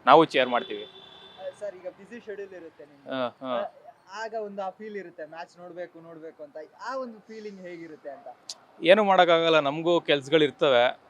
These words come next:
Speaker 1: So ಆ ಕೆಲ್ಸದ ಮಧ್ಯೆ ನಮ್ಗೆ ಕ್ರಿಕೆಟ್ ಪ್ರೇಮ ಇದೆ, ಒಂದು ಫೀಲ್ ಇದೆ ಅಲ್ಲಿ ನೋಡಿ, ಆ ಫೀಲ್ನ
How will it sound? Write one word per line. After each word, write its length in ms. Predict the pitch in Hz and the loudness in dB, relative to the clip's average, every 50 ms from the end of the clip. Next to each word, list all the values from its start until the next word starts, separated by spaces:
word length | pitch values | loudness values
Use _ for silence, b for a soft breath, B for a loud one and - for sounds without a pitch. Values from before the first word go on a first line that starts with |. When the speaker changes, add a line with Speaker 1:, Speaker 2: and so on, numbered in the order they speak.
| - - - | -20 -10 -4
Speaker 1:
So 160 | 147 147 143 | 0 0 0
ಆ 40 | 135 | 0
ಕೆಲ್ಸದ 400 | - - 143 151 147 - 185 165 | 0 0 -2 -2 0 -2 -4 -2
ಮಧ್ಯೆ 340 | 170 180 175 156 170 170 165 | -2 -2 0 2 2 0 0
ನಮ್ಗೆ 340 | 160 156 156 151 156 160 160 156 156 151 151 147 135 - | 0 -2 -2 0 0 2 2 4 4 4 4 4 2 0
ಕ್ರಿಕೆಟ್ 920 | - _ _ _ - 143 131 147 165 151 - 165 151 143 143 139 131 123 - | -4 _ _ _ -6 -2 2 2 2 2 4 2 2 2 2 0 0 -2 -2
ಪ್ರೇಮ 260 | - 143 147 147 151 | 2 2 2 4 2
ಇದೆ, 240 | 143 135 131 131 117 | 0 2 2 2 2
ಒಂದು 260 | 117 117 120 120 117 | 2 0 -4 -6 -8
ಫೀಲ್ 240 | 113 - 165 165 160 | -6 -2 -2 0 0
ಇದೆ 160 | 156 139 139 | 0 0 0
ಅಲ್ಲಿ 140 | 135 123 123 | 0 0 -2
ನೋಡಿ, 180 | 120 117 123 131 | -4 -2 0 0
ಆ 80 | 123 | 0
ಫೀಲ್ನ 320 | 110 - - 151 151 147 | -2 -2 -4 -10 -8 -4